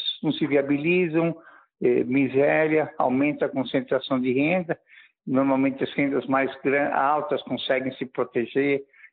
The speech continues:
investindo em divisas ou em ativos reais,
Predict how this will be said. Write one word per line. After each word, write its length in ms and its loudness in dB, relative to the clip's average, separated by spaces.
investindo 560 0
em 80 2
divisas 800 2
ou 80 4
em 160 4
ativos 420 -2
reais, 540 2